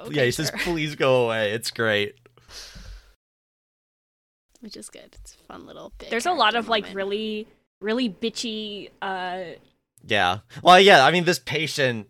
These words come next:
Speaker 2: <laughs>
Speaker 3: Yeah.
Speaker 2: like, up next, he's like, "Hey, man, I just got my kidney stolen. I'm tired."
Speaker 3: No, he's such,
Speaker 1: Yeah.
Speaker 3: he, it's valid.
Speaker 2: This guy
Speaker 3: He's had a
Speaker 2: just
Speaker 3: bad
Speaker 2: had
Speaker 3: day.
Speaker 2: the worst day in his life.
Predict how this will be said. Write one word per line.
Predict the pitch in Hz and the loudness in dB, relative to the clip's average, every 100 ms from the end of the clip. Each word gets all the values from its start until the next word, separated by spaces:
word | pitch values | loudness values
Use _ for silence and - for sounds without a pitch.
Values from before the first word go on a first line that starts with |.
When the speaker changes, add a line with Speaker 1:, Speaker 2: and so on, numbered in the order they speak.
| - | -10
Speaker 2:
<laughs> | 131 - - _ - | -10 -10 -18 _ -12
Speaker 3:
Yeah. | 98 | -4
Speaker 2:
like, | 120 120 | -2 0
up | 127 127 | -2 2
next, | 131 127 - - - - - - | 4 4 2 -12 -12 -16 -14 -4
he's | 131 | -2
like, | 127 123 - | 2 2 0
"Hey, | 107 139 | -6 -2
man, | 120 113 113 | 0 0 0
I | 123 | -2
just | 123 - | -2 2
got | 147 | 2
my | 123 | 2
kidney | 113 - - - 92 | -4 -10 -12 -10 -8
stolen. | - 104 95 92 107 | -6 -6 -4 -6 -6
I'm | 120 120 | -8 -10
tired." | - - 82 95 110 - - _ _ - | -12 -6 -4 -4 -6 -10 -14 _ _ -14
Speaker 3:
No, | 202 190 180 | -8 -6 -6
he's | - 240 | -8 -10
such, | - 247 220 | -6 -4 -2
Speaker 1:
Yeah. | 247 214 180 | -2 -4 -6
Speaker 3:
he, | - - _ _ _ - 269 | -14 -16 _ _ _ -6 -6
it's | 269 | -2
valid. | 240 208 | 6 8
Speaker 2:
This | 208 | 8
guy | - 233 220 | 10 12 12
Speaker 3:
He's | 226 | 10
had | |
a | - | 6
Speaker 2:
just | 220 | 4
Speaker 3:
bad | 214 | 4
Speaker 2:
had | 185 160 160 156 139 | 8 8 8 6 2
Speaker 3:
day. | 175 | 0
Speaker 2:
the | |
worst | 151 131 139 135 - - | 2 2 4 2 0 2
day | 127 | 4
in | 120 | 4
his | 110 95 | -2 -4
life. | 95 87 73 - - | -2 -2 -4 -10 -18